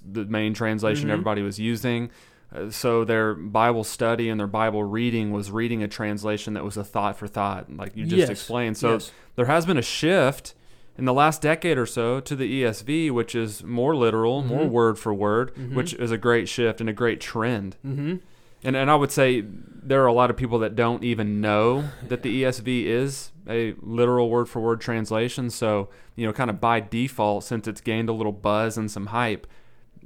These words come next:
Speaker 1: actually in the, the hands of, of, of Christians now are, is a really good translation.
Speaker 2: Yeah, and I, I think it's important, like, that matters. Um, you think, okay, well, all translators are t-, uh, uh, attempting to do the same thing.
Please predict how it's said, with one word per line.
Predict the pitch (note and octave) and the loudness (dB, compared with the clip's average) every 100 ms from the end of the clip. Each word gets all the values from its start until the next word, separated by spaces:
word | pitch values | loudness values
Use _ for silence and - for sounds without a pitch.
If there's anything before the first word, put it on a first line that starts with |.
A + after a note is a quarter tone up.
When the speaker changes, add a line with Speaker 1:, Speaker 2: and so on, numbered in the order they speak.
| - | -8
Speaker 1:
actually | G#2 B2 A#2 | -4 -2 -2
in | A2+ | -2
the, | G#2 - - - - - - | -2 -8 -20 -20 -20 -20 -18
the | - A2+ | -8 -6
hands | A2 B2 B2 A2+ | -2 0 0 0
of, | G#2 - - - - - | -4 -6 -18 -20 -20 -14
of, | G2 F#2 | -12 -8
of | G#2+ G2 | -8 -6
Christians | - B2+ - G#2+ G2+ | -4 -4 -4 -4 -4
now | G#2 G2+ G#2 G#2 - - - - | -2 0 -2 -4 -16 -20 -20 -16
are, | - E2 B1+ | -10 -8 -6
is | G#2+ | -4
a | G#2+ | 0
really | A#2 A2 | 0 0
good | G#2+ G#2+ | 0 -2
translation. | - G#2 F#2+ G2+ A#2 F#2 G2 | -2 -4 -2 -4 -4 -8 -6
Speaker 2:
Yeah, | A3+ G3 | -4 -2
and | A2+ F3+ - A2+ - - - | -2 -4 -6 -14 -20 -12 -2
I, | G#3 | -2
I | - G3+ | 0 -2
think | D#4+ | -2
it's | C4+ | -2
important, | F3 - E3+ G3 F3 D#3+ | -2 -2 -2 -2 -2 -6
like, | D#3 D#3+ D#3 | -6 -8 -6
that | F#3 C4+ D3+ | -4 -4 -4
matters. | C3+ D3 F3 G3+ A3 - - - C#3+ | -2 -2 -2 -2 -4 -8 -16 -12 -4
Um, | C3+ C3 B2+ B2+ B2+ - | -2 -2 -2 -6 -8 -6
you | F3+ F3+ | -4 -2
think, | F3 | -2
okay, | D3+ G3 D#3+ | -2 -2 0
well, | C#3+ - - | -2 -4 -4
all | F#3+ B3 | -2 -2
translators | - G3 F#3 E3 C#3 C3+ C3+ | -2 -2 -2 -2 -4 -4 -4
are | B2+ | -6
t-, | - - | -8 -6
uh, | C#3+ - | -6 -6
uh, | C3 A2 | -6 -6
attempting | C#3+ A3+ A3 F3 | -4 -2 -2 -2
to | D3 | 0
do | D#3 | 2
the | C#3 | 0
same | - C3+ B2 | -2 -6 -6
thing. | B2 G2+ | -10 -10